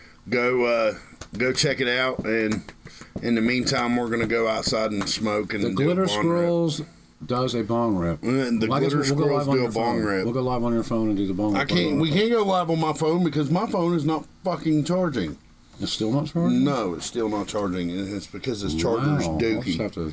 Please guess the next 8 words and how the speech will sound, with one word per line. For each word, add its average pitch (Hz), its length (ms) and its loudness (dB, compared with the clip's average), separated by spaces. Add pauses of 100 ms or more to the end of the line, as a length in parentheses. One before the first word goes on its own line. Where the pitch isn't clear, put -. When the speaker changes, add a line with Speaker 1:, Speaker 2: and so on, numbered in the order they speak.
Speaker 2:
sign 107 300 -2
into 101 180 0
that 98 160 -2
account. 92 440 -4
Speaker 1:
This, 110 300 -2
this 95 460 -2 (220)
charger's 98 420 0
dookie. 90 500 -4